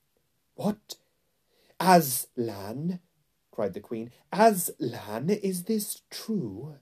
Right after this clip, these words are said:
If I find you have lied to me." "Please, I, I'm,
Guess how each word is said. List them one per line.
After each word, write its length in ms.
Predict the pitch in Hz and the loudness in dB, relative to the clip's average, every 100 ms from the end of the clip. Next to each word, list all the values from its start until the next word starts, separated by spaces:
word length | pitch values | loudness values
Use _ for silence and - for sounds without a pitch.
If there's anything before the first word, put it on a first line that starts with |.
| _ _ _ _ | _ _ _ _
If 260 | 196 214 - - | -10 -10 -14 -12
I 340 | 180 196 208 208 | -10 -8 -12 -12
find 480 | 202 175 180 180 180 | -12 -8 -6 -6 -8
you 460 | 151 151 175 180 160 - | -10 -10 -8 -8 -10 -12
have 280 | 156 156 - | -16 -14 -12
lied 960 | 139 135 156 147 147 147 151 151 139 - | -10 -10 -12 -14 -12 -10 -8 -10 -10 -14
to 200 | - 160 | -12 -10
me." 760 | 147 151 156 123 98 107 135 151 _ _ _ _ _ _ _ _ _ | -8 -8 -10 -12 -16 -18 -18 -18 _ _ _ _ _ _ _ _ _
"Please, 340 | - 214 131 - | -4 -4 -4 -8
I, 120 | - - _ - | -8 -10 _ -10
I'm, 160 | 214 | -10